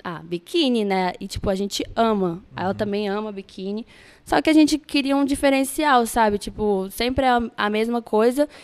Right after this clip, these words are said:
Speaker 1: E os biquínis que a gente gosta eram muito caros. Aí a gente falou assim, "Cara, por que que a gente não faz da mesma qualidade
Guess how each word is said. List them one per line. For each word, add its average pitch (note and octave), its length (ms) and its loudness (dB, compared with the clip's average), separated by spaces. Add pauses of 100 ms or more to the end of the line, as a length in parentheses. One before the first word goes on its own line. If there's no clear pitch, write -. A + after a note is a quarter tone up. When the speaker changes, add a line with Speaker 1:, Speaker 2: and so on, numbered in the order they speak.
(140)
Speaker 1:
E B3 120 0
os B3 100 0
biquínis C4+ 340 0
que C#4+ 80 2
a C#4 40 4
gente C4 200 0
gosta A#3+ 320 4
eram C4 140 4
muito B3+ 340 0
caros. A3 500 0
Aí A#3+ 120 0
a - 20 0
gente B3+ 120 -4
falou C4 100 0
assim, B3 160 -4
"Cara, B3 260 0
por C4 160 -2
que C4+ 80 -8
que D#4 80 -2
a D4+ 40 0
gente C#4+ 220 -4
não B3+ 140 -2
faz F#3+ 300 -2
da G3 180 0
mesma A#3 380 2
qualidade G#3+ 720 -4